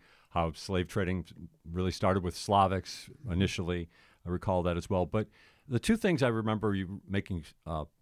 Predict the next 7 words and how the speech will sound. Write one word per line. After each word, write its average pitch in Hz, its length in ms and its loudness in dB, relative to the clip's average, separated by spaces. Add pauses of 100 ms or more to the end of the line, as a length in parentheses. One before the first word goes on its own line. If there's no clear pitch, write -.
(140)
points 90 280 -6
about, 69 320 -6 (840)
black 131 180 -2
people 127 260 -4
just 90 220 -8
need 80 360 -2 (680)
opportunities 135 880 -4